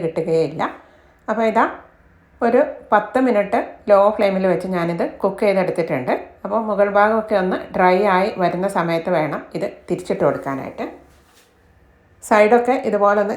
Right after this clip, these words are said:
ചെയ്തതിന് ശേഷം ഞാൻ വേറൊരു പാൻ വെച്ചിട്ടുണ്ട്. ഇതിലേക്ക് കുറച്ച് എണ്ണ ഒന്ന് ബ്രഷ് ചെയ്തതിന് ശേഷം ഇതിലേക്കാണ് ഞാനിത് ഇട്ട് കൊടുക്കുന്നത്.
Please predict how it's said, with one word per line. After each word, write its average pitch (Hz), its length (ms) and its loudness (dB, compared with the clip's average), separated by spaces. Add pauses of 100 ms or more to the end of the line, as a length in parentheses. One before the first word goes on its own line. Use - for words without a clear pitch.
(120)
ചെയ്തതിന് 196 480 2
ശേഷം 185 340 0 (400)
ഞാൻ 208 160 0
വേറൊരു 214 360 4 (180)
പാൻ 190 160 4 (100)
വെച്ചിട്ടുണ്ട്. 180 440 -2 (140)
ഇതിലേക്ക് 185 360 -2
കുറച്ച് 214 400 -6 (100)
എണ്ണ 202 240 -2
ഒന്ന് 196 120 -6 (120)
ബ്രഷ് 175 260 -2
ചെയ്തതിന് 180 400 2
ശേഷം 165 300 -2 (220)
ഇതിലേക്കാണ് 202 600 0 (680)
ഞാനിത് 196 380 2 (300)
ഇട്ട് 196 180 0
കൊടുക്കുന്നത്. 165 500 2